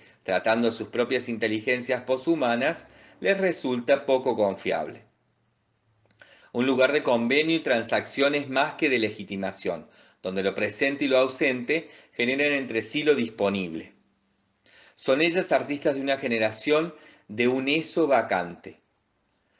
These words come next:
Su espacio natural es el ámbito virtual como lugar por donde Domésticos se ofrece por dentro de la pantalla como una exorbitante atracción digital de archivos, y que, en la medida de lo posible,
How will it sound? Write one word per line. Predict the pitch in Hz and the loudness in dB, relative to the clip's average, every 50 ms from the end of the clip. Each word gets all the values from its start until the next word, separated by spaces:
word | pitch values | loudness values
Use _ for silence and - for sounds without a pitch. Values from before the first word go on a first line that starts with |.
| _ _ _ _ | _ _ _ _
Su | _ - 120 | _ -2 -2
espacio | 110 110 - 139 139 - 147 | -2 4 4 2 2 4 2
natural | 135 127 117 - 120 117 117 131 143 160 175 196 196 - - - - - _ - | 2 2 0 2 0 0 4 4 4 4 4 2 -2 -6 -14 -20 -20 -20 _ -4
es | 127 131 - - | -4 -2 0 0
el | 139 135 | 2 2
ámbito | 135 143 147 147 147 147 127 | 2 2 0 -2 0 2 2
virtual | 120 113 110 107 113 131 135 147 143 | 2 2 0 0 4 4 4 4 4
como | - 151 135 127 | 0 0 0 2
lugar | 117 110 107 107 117 123 135 151 160 - | 0 2 2 4 4 6 6 4 4 0
por | 147 127 | -2 0
donde | 117 113 104 104 101 | 0 0 0 0 0
Domésticos | 98 98 101 107 127 147 151 143 - - - 143 - 156 165 175 170 | 2 2 2 2 0 -2 -2 -4 -8 -6 -8 -6 0 0 0 0 0
se | - - - - | -6 -12 -2 0
ofrece | 120 110 - - 131 135 135 156 143 | 0 0 0 -2 -4 -2 0 -2 -2
por | - 123 117 107 | 0 -2 -2 0
dentro | 120 131 139 139 147 147 | 0 -2 -2 0 0 0
de | 127 117 | 2 2
la | 110 104 104 | 2 2 2
pantalla | 107 104 104 110 110 143 139 135 123 - - 151 160 160 - - - - - _ _ | 0 -2 -2 -2 2 2 4 4 2 2 0 0 0 -2 -8 -18 -20 -20 -20 _ _
como | - 120 123 139 | -2 0 0 2
una | 147 151 | 2 0
exorbitante | 147 147 - 139 120 117 113 110 107 - 151 151 156 170 165 190 | -2 0 0 0 0 0 -2 -6 -4 0 0 2 2 2 0 0
atracción | 165 143 123 110 104 - - 131 131 | 0 2 0 -2 -2 -2 -4 -4 -4
digital | 127 135 - - 120 120 - 120 120 120 | -4 -8 -8 -8 -8 -2 0 0 2 2
de | 123 | 2
archivos, | 110 107 107 - - - 98 90 85 87 87 - - _ _ _ _ _ _ _ _ _ | 0 0 -2 -6 -8 -8 -6 -6 -6 -8 -8 -10 -18 _ _ _ _ _ _ _ _ _
y | - 107 107 | -8 -8 -8
que, | 107 - 107 104 98 90 - - | -6 -2 0 0 0 0 -2 -6
en | 90 95 92 | -6 -4 -2
la | 92 92 | -2 -2
medida | 90 95 98 104 113 120 127 | -2 -2 -2 0 4 4 4
de | 131 131 | 6 4
lo | 135 135 | 2 2
posible, | 143 165 160 - - 127 117 113 110 117 131 151 156 - - - | 2 0 0 0 -2 -2 -2 0 0 0 0 0 -2 -6 -16 -20